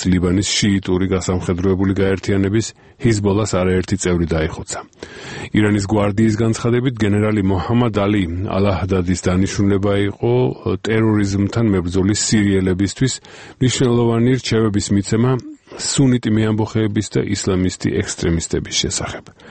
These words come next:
ისრაელის პრესამ ეს თავდასხმა დაადასტურა. ჰიზბალელები სირიის პრეზიდენტის,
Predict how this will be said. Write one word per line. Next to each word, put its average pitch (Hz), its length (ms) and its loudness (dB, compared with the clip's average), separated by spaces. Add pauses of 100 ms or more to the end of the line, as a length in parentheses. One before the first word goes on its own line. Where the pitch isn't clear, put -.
(720)
ისრაელის 131 760 2
პრესამ 107 500 0
ეს 101 80 -2
თავდასხმა 98 520 0
დაადასტურა. 95 720 0 (1080)
ჰიზბალელები 104 720 2
სირიის 101 600 2
პრეზიდენტის, 92 680 0